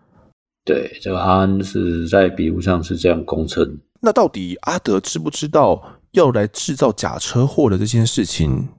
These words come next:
Speaker 2: 你们问，呃，阿安，他是怎么说嘞？
Speaker 1: 阿安有问表哥说，“哎，那这件事情到底要不要跟阿德，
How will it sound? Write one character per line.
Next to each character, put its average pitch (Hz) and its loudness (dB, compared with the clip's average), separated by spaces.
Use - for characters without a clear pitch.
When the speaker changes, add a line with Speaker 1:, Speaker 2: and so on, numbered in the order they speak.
Speaker 2:
你 104 -2
们 95 2
问， 131 2
呃， 123 -2
阿 120 0
安， 120 4
他 - -4
是 - -6
怎 - -6
么 65 -8
说 95 4
嘞？ 90 2
Speaker 1:
阿 110 2
安 120 4
有 113 2
问 101 4
表 78 2
哥 101 -2
说 101 2
，“哎， 113 0
那 127 -8
这 127 -2
件 127 4
事 123 -2
情 95 -4
到 117 4
底 90 2
要 101 6
不 104 0
要 - 2
跟 101 2
阿 104 2
德， 78 0